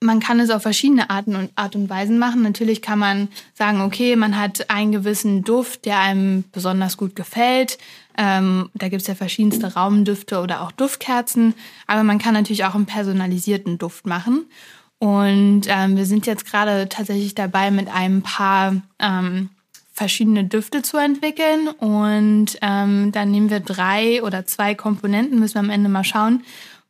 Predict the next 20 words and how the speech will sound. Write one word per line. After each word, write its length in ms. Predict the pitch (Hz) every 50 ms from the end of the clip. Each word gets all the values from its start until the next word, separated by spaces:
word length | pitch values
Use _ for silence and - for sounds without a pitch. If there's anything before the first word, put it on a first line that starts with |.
| _ -
wo 180 | 214 220 220
die, 640 | 214 190 208 208 208 202 208 202 202 196 196 196 196
ähm, 280 | - 196 196 196 190 190
wo 60 | 196
das 140 | 196 196 196
Paar 180 | - - 220 214
eine 120 | 208 202
Verbindung 460 | 196 - 202 190 220 233 269 294 311 302
zu 200 | - 294 - -
hat. 260 | 311 349 - - - _ - - - - - _ _ _
Und 460 | - 226 214 214 214 220 220 220 208
das 180 | 180 214 196 -
wird 180 | 220 220 -
dann 240 | 220 202 196 196 185
gemischt 520 | 180 190 196 196 214 285 381 - - - -
und 120 | 226 214
daraus 360 | 214 214 214 208 214 214 208 -
machen 480 | 214 208 208 202 220 214 214 214 196
wir, 500 | 196 202 196 202 202 196 196 190 190 185 -
ähm, 340 | 190 185 185 185 185 180